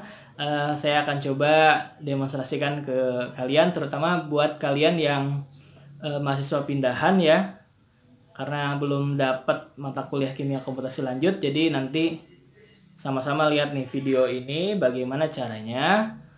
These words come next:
kemudian bagaimana cara menginstal aplikasi Avogadro itu sudah pernah saya buat, eh, videonya. Silahkan, eh, coba cek deskripsi video di bawah, di situ saya akan tuliskan, eh, link untuk menuju ke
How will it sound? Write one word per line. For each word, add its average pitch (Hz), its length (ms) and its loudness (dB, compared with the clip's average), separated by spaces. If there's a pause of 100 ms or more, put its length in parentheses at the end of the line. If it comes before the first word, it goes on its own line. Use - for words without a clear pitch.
(120)
kemudian 160 480 4
bagaimana 160 560 2
cara 151 240 2
menginstal 151 800 2 (240)
aplikasi 143 400 -4
Avogadro 139 560 -4
itu 190 160 -2
sudah 160 240 0
pernah 151 160 -2
saya 147 240 -2
buat, 131 400 0 (400)
eh, 143 320 -6
videonya. 135 560 0
Silahkan, 165 800 2
eh, 139 240 -4
coba 151 240 0
cek - 480 -6
deskripsi 143 480 -4
video 139 280 -2
di 131 120 -4
bawah, 131 240 4
di 165 80 -2
situ 147 240 -6
saya 127 240 0
akan 135 240 -4
tuliskan, 151 640 -2 (480)
eh, 131 160 -4
link 202 480 6
untuk 156 240 -4
menuju 143 560 0
ke 165 160 4